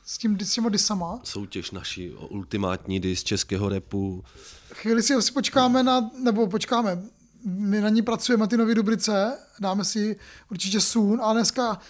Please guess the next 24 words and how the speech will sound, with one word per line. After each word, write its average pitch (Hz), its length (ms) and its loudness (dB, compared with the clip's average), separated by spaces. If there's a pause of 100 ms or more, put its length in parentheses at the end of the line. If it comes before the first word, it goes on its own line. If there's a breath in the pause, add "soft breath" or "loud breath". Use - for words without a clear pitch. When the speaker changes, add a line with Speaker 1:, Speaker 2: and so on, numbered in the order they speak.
Speaker 1:
si - 140 -6
trošku 226 200 -2
dáme 240 200 6
vo-, 220 140 2
volníčko 226 580 4
maličko 269 560 2
od 233 220 0
historické 233 460 -2
rubriky, 226 440 -2 (280 loud breath)
takže 208 200 0
místo 247 240 4
historické 269 460 2
rubriky 254 320 2
jsme 240 160 0
si, 262 140 2
eh, 240 720 2 (220)
jestli 233 180 0
jste 254 140 -2
na 240 100 2
našem 254 220 0
Instagramu, 226 560 2
tak 202 140 -4
už 202 120 -2
víte, 196 340 -2